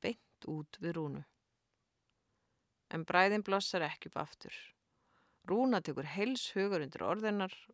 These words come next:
og brosir ánægð með bandamanninn áður en hún segir að of mikil smámunasemi sé glæpur í sjálfu sér og tvíeflist í ánægjunni yfir eigin orðskrúði.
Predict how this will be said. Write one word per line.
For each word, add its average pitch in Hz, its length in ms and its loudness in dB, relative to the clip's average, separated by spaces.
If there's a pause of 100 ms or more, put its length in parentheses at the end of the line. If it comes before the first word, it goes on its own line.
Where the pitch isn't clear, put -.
og - 160 -14
brosir 180 460 0
ánægð 180 460 0
með - 100 -10
bandamanninn 190 640 -2 (720)
áður 208 280 4
en 208 120 4
hún 208 120 0
segir 220 540 2
að 143 220 -2 (120)
of 269 160 2
mikil 196 240 -2
smámunasemi 196 920 0
sé - 320 -6
glæpur 196 480 6
í 156 80 0
sjálfu 208 360 0
sér 190 280 -6 (520)
og 156 160 -8
tvíeflist 202 960 -2
í 139 120 0
ánægjunni 180 580 0 (220)
yfir 160 240 -4
eigin 151 360 -4
orðskrúði. 151 540 -8